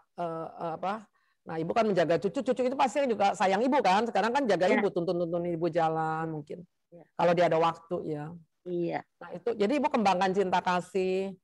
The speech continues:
Speaker 1: Terus Ibu daripada, eh, diem, misalnya kalau lagi nggak ada kegiatan, Ibu ngomong a-, Ibu baca parita aja.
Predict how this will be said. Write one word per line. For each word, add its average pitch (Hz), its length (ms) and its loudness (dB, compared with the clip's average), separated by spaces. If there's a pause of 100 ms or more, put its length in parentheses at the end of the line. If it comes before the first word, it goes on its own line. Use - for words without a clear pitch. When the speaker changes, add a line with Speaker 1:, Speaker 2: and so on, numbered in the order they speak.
(380)
Speaker 1:
Terus 262 220 0
Ibu 254 420 0
daripada, 190 520 2 (500)
eh, 170 340 0 (100)
diem, 180 340 0
misalnya 240 280 2
kalau 254 180 6
lagi 208 200 4
nggak 196 160 2
ada 185 100 0
kegiatan, 190 500 0
Ibu 220 160 -4
ngomong 214 320 0
a-, 196 160 -2
Ibu 226 240 -2 (280)
baca 202 220 -2
parita 254 420 2
aja. 269 260 2